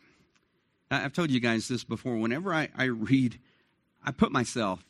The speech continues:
in that situation. Man, what, what would have been like to have been there? There's some things that the Bible just doesn't tell us. It's just kinda silent.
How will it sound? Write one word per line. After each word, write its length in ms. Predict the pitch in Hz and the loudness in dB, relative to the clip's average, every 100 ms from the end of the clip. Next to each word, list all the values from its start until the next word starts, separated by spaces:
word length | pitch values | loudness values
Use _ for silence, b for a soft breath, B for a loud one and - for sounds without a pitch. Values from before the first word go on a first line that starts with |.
| - | -8
in 240 | 131 120 | -2 0
that 220 | 110 104 | 0 -4
situation. 580 | - 117 - 110 101 - | -8 -8 -6 -4 -4 -8
Man, 180 | 110 139 | -10 -8
what, 160 | 151 147 _ _ _ _ _ _ _ _ | -8 -10 _ _ _ _ _ _ _ _
what 160 | - 170 | -14 -6
would 140 | 208 | -2
have 160 | 139 107 | -2 -2
been 160 | 120 | -2
like 200 | 120 107 - | -2 -6 -8
to 40 | |
have 120 | 107 | -8
been 220 | 110 104 | -6 -4
there? 340 | 101 90 90 - _ _ _ _ _ _ _ _ _ _ _ _ _ _ _ _ _ _ _ _ _ _ 151 - _ _ _ - | -4 -8 -12 -20 _ _ _ _ _ _ _ _ _ _ _ _ _ _ _ _ _ _ _ _ _ _ -16 -16 _ _ _ 0
There's 220 | 196 220 | 2 2
some 160 | 214 185 | 0 0
things 360 | 175 170 139 | 2 2 0
that 160 | 147 135 | -2 -2
the 80 | 123 | -2
Bible 320 | 120 139 139 | -2 -2 -2
just 280 | 113 120 120 | 0 -2 0
doesn't 380 | 117 120 113 | 0 0 -2
tell 220 | - 104 117 | -4 -2 -2
us. 200 | 131 - | -6 -8
It's 160 | 104 | -8
just 200 | - - | -8 -8
kinda 200 | 123 113 | -6 -6
silent. 580 | 110 - 101 107 117 - | -8 -4 -2 -2 -4 -6